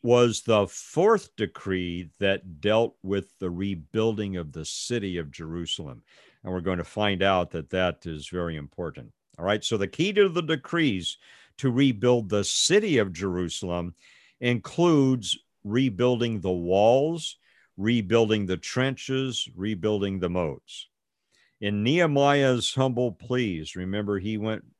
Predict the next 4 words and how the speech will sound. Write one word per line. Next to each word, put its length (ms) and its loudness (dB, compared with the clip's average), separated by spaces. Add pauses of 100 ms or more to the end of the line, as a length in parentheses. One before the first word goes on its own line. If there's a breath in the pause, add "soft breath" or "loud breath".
before 460 0
King 420 -6
Artaxerxes 1160 -4 (120)
Lagomanus, 920 -2